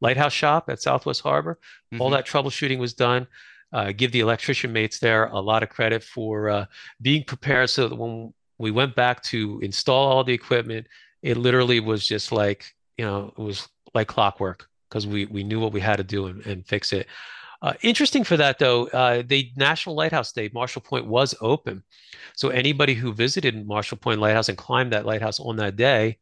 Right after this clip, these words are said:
Speaker 1: 'cause it was open to climb that day, there was no beacon inside. So here's this lighthouse with no light inside. So it was an interesting experience for people on, uh,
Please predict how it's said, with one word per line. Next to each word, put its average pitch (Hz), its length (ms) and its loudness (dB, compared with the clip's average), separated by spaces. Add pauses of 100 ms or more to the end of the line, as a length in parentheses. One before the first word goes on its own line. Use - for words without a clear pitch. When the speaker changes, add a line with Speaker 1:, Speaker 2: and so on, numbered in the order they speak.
(120)
Speaker 1:
'cause 101 120 -8
it 101 40 -10
was 101 120 -6
open 110 280 0
to 95 40 -6
climb 113 300 -2
that 95 160 -4
day, 101 240 -2 (720)
there 123 160 0
was 120 200 0
no 123 120 0
beacon 113 360 0
inside. 92 420 -4 (280)
So 127 140 -2
here's 135 280 2
this 120 180 0
lighthouse 123 420 2
with 117 140 -8
no 113 140 -4
light 104 320 2
inside. 107 340 -2
So - 80 2
it 147 60 4
was 151 100 0
an 170 140 -2
interesting 185 440 -2
experience 139 480 -2
for 117 120 -10
people 110 480 -4
on, 98 260 -4
uh, 98 220 -4